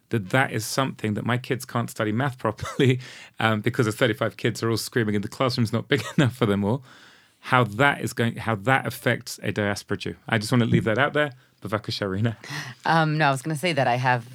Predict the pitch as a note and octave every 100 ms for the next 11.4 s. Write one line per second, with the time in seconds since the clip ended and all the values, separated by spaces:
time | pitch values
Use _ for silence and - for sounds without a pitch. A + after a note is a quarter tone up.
0 | - B2+ A#2 A#2 - C3 - B2 B2 B2+
1 | A#2+ - - C#3 C#3 C3 C3 B2 A#2 D3
2 | D3+ - C3 A#2+ B2 A#2 G#2 D3 - A#2
3 | A2+ - - - - F3 - B2+ D#3 D3+
4 | - C#3+ C#3 C3 C#3 C#3 C3 C3 B2+ -
5 | C3 C3 B2+ A#2+ A#2 A#2+ A#2 A2+ G2+ F#2+
6 | - _ - C#3+ B2 - A#2 A#2 A#2 C3+
7 | F3 - - - _ B2 B2 A#2+ A2+ A#2
8 | B2 B2 A#2+ A#2 A#2 - - - - B2+
9 | B2+ B2 B2+ B2 A#2+ A#2 A#2+ - B2 B2
10 | A#2+ A#2 A#2 - - - A#2 A2+ A#2+ A2+
11 | G#2+ G#2+ G#2+